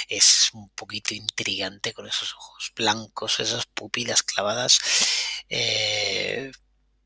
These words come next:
con esa sombra proyectada desde la aparición mariana, además, ¿no? Es, está, está un, súper conseguido este, este, esta carpeta, me encanta,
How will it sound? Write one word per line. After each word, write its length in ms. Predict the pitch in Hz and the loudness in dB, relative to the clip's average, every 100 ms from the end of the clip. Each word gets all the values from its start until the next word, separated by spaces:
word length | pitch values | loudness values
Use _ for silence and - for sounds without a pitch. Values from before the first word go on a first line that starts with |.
| _ - - | _ -10 -2
con 120 | - | 0
esa 240 | - - - | 6 6 6
sombra 380 | - 113 120 | 4 2 -6
proyectada 540 | 117 120 110 107 - 120 | -4 -6 -6 -2 -2 0
desde 280 | 123 113 107 | -2 -2 0
la 80 | |
aparición 500 | 101 - - - 117 | 0 -2 -2 -2 -2
mariana, 420 | 107 95 98 92 87 | -2 -4 -4 -4 -8
además, 360 | 87 85 82 | -12 -10 -10
¿no? 160 | - 120 | -10 -6
Es, 220 | - - | 0 2
está, 380 | - - - 123 | 2 -2 -2 -2
está 180 | - 135 | 0 -2
un, 560 | 117 110 101 - 107 107 - - | -2 -10 -14 -16 -18 -12 -8 -2
súper 560 | - - - 127 117 104 | 4 6 6 4 0 0
conseguido 680 | - 101 - 98 101 92 87 | 2 4 4 2 -4 -10 -8
este, 500 | 92 - 92 87 95 | -6 -6 -6 -6 2
este, 340 | - - 95 | 2 2 -4
esta 220 | 98 - | -2 -2
carpeta, 400 | - 101 - - | -4 -6 -6 -8
me 100 | 95 | -8
encanta, 460 | 98 - - - | -10 -10 -10 -14